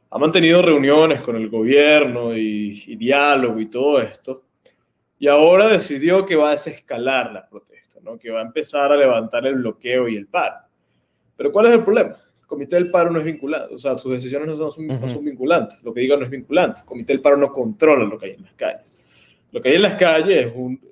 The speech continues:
Speaker 1: eh, movimiento, eh, en, en términos de células, movimiento de diferentes grupos,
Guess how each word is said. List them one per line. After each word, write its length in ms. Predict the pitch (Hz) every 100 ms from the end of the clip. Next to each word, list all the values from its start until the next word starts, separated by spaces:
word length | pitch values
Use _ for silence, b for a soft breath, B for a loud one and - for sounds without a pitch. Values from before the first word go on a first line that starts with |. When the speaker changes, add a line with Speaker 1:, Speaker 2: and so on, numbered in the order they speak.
| _
Speaker 1:
eh, 360 | 135 131 131 123
movimiento, 1200 | 123 120 117 123 123 117 - 127 131 131 117 -
eh, 680 | 131 123 113 107 104 98 - _
en, 160 | - - _
en 140 | 117
términos 360 | - 113 131 127
de 80 |
células, 640 | - 151 143 135 135 151 _ _
movimiento 520 | 117 120 117 110 123
de 240 | 120 107 104
diferentes 500 | 110 - 113 113 117
grupos, 560 | 123 165 - 139 139